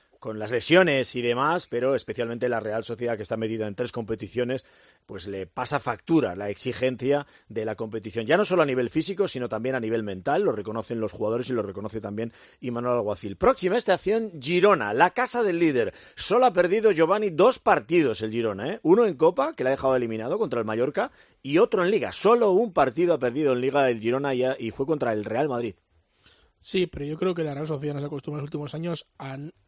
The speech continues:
Speaker 2: ganarse el derecho a no temer, eh, el rival al que enfrentarse. Ha habido victorias contra grandes equipos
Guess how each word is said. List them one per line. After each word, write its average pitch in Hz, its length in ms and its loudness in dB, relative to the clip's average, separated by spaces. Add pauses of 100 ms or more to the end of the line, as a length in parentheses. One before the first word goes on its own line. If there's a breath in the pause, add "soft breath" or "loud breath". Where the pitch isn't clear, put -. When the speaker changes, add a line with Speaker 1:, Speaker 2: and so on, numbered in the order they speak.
(260)
Speaker 2:
ganarse 156 460 -6
el 185 40 -6
derecho 170 400 -4
a 139 100 -12
no 165 180 -6
temer, 170 400 -4 (680 soft breath)
eh, 139 480 -8
el 139 60 -12
rival 147 260 -6
al 175 80 -2
que 160 80 -4
enfrentarse. 131 580 -10
Ha 131 100 -8
habido 139 280 -8
victorias 139 480 -6
contra 135 640 -10
grandes 135 380 -10
equipos 143 440 -6